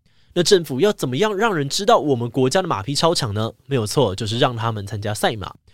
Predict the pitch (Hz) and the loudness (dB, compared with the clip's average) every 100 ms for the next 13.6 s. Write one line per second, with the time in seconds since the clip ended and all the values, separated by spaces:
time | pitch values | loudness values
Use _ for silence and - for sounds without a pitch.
0 | - _ 294 247 - 294 208 - 139 160 | -20 _ -2 0 0 2 4 4 2 2
1 | 127 - 233 135 113 123 101 - 131 110 | -2 0 0 0 -4 -4 -4 -2 -2 -2
2 | - 127 127 - 135 135 113 98 - 170 | -2 0 0 0 0 -2 -4 -6 -6 -6
3 | 131 165 117 - 110 180 160 147 160 123 | -2 0 -2 -4 -2 0 0 2 4 2
4 | - _ - 147 - 139 127 98 135 131 | -2 _ -2 0 0 0 0 0 -2 -2
5 | 110 95 - 92 117 104 95 - - 110 | -2 -4 -4 -4 -4 -4 -6 -4 -4 -4
6 | - _ _ _ - 151 151 156 131 170 | -6 _ _ _ -6 2 2 2 -2 0
7 | 156 131 202 170 139 123 107 - 180 214 | 0 2 0 0 -6 -4 -4 -4 0 0
8 | 156 262 226 160 127 147 151 180 180 147 | 0 -4 -2 -2 -2 0 2 2 0 -2
9 | 113 117 98 101 135 131 156 147 147 143 | -2 -2 -4 -2 -4 -2 -2 0 0 0
10 | 123 110 143 120 98 131 127 - 123 110 | -2 2 2 0 -2 -4 -4 -4 -4 -2
11 | 123 117 107 82 _ _ - 131 185 185 | -2 0 0 -2 _ _ -6 -4 -2 -4
12 | 196 147 123 - 131 170 185 - - 202 | -4 -6 -2 0 0 0 -2 -2 0 0
13 | 123 - 180 120 110 | 0 -4 -10 -8 -8